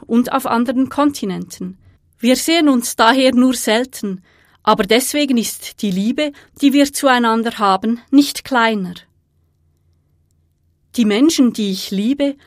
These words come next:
haben einen festen Platz in meinem Herzen. Diese Liebe und innige Verbindung bleibt bestehen. Solange ich im Herzen von jemandem bin,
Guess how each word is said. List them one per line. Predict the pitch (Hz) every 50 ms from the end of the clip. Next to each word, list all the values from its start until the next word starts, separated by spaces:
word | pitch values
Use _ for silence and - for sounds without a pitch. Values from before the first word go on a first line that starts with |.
| _ _
haben | - 214 214 220 247 269
einen | 269 262 262 247 233 214
festen | 208 - - 262 302 - - - - 294 285 285
Platz | - 262 226 220 - - - -
in | - - 202 196
meinem | 190 180 185 180 180 185
Herzen. | 170 180 185 165 165 - - - - - 196 190 190 _ _ _ _ _ _ _ _ _ _ _ _ _ _ _ _ _ _ -
Diese | 220 214 - 233
Liebe | 226 220 233 269 311 294 277 220 185 175 - _
und | - 214 202 -
innige | - 233 254 285 311 277 262 240
Verbindung | - 208 190 - 208 202 214 214 254 233 220 220
bleibt | 208 196 190 190 196 - - 190
bestehen. | 202 185 - - - - 254 269 254 208 180 165 165 170 _ _ _ _ _ _ _ _ _ _ _ _ _ _ _ _ _ _ _ _ _ _ _
Solange | - - - 233 233 240 262 330 339 311 -
ich | 247 226 - -
im | - 208
Herzen | 196 214 220 269 285 - - 262 254
von | - 220 196
jemandem | 196 196 196 196 202 185 185 185 180 175 175
bin, | 170 196 180 214 262 277